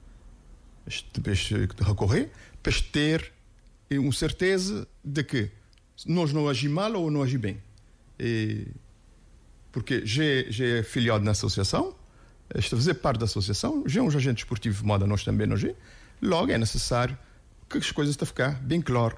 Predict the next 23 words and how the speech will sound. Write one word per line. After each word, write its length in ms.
de 60
modo 160
a 20
não 200
houver 340
e 300
dúvidas 680
de 120
que, 260
eh, 340
a 60
associação 440
é 80
que 80
traz 320
e, 240
esses 200
campeonatos, 560
que, 120
que 560
trabalhar 420
para 140
ele, 280